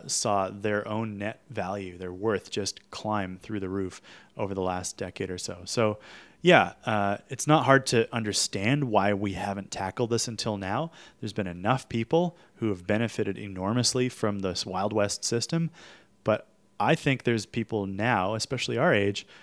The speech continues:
who are not only starting to put the puzzle pieces together and figure out all the ways in which the deck has been stacked against them,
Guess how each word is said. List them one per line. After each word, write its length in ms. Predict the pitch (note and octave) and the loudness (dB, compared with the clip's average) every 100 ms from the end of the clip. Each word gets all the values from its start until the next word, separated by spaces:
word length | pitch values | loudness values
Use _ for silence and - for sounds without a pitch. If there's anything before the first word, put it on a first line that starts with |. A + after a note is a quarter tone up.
| - _ | -20 _
who 500 | - A#2+ A#2 A2+ - _ _ _ _ - | 0 4 4 2 -2 _ _ _ _ -6
are 80 | G#2 | 0
not 200 | A2+ C#3 | 4 4
only 260 | B2+ A#2 | 4 0
starting 340 | G#2+ - G#2+ G2 | 0 0 0 -2
to 60 | G2+ | -8
put 240 | - - | -8 -8
the 80 | - | -4
puzzle 280 | - E3 F3+ | 4 4 4
pieces 320 | A#2+ G2+ G#2 | -2 -4 -6
together 440 | G#2 F#2+ F#2 G2 - - - | -4 -4 -2 -4 -8 -20 -20
and 160 | - F#2+ | -16 -6
figure 220 | A#2 G#2+ | -2 2
out 100 | F#2+ - | 0 2
all 180 | A#2+ B2+ | 2 4
the 80 | |
ways 300 | A2 G#2+ G#2+ | 4 4 4
in 100 | G2 | 0
which 300 | F#2+ G#2 - | -4 -2 -2
the 80 | - | -4
deck 300 | F#2 G#2 G#2 | -2 0 -2
has 100 | - | -6
been 180 | - F#2 | -8 -6
stacked 380 | - A2+ F#2+ - | -4 -4 -6 -4
against 340 | G#2+ C#3+ - | 2 2 2
them, 220 | G#2 G2 | 0 0